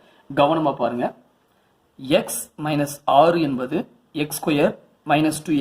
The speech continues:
எக்ஸ் மைனஸ் ட்வென்டி ஃபோர் மற்றும் எக்ஸ் ஸ்கொயர் மைனஸ் கே எக்ஸ்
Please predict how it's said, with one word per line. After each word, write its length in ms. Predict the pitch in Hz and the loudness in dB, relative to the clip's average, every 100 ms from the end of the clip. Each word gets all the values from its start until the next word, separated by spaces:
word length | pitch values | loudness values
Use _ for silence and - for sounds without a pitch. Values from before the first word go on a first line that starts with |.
| 131 | -2
எக்ஸ் 200 | 113 - - _ - | -4 -10 -14 _ -4
மைனஸ் 220 | 147 147 147 | -2 0 -2
ட்வென்டி 200 | 147 156 | -2 -2
ஃபோர் 200 | 151 131 - - | 0 0 -2 0
மற்றும் 340 | 147 143 151 185 - _ 156 | 0 2 -4 -6 -8 _ -6
எக்ஸ் 160 | 151 - | -6 -2
ஸ்கொயர் 300 | 180 156 190 - - | 0 2 0 -2 0
மைனஸ் 280 | 147 151 147 - | 2 2 -2 -2
கே 80 | 151 151 | 0 0
எக்ஸ் 180 | 185 | -4